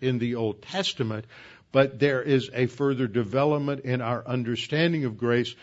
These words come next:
because now the people of God in this age, the church age,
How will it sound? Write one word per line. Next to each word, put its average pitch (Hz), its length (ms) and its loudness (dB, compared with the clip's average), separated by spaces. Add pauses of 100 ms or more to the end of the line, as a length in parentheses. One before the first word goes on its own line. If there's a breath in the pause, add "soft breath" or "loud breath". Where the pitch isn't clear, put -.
(420 loud breath)
because 131 460 4
now 143 560 0 (480)
the 123 140 -2
people 202 600 0
of 151 120 -2
God 135 460 2
in 123 200 4
this 123 320 0
age, 117 600 0
the 117 240 -2
church 190 680 -6
age, 113 480 -4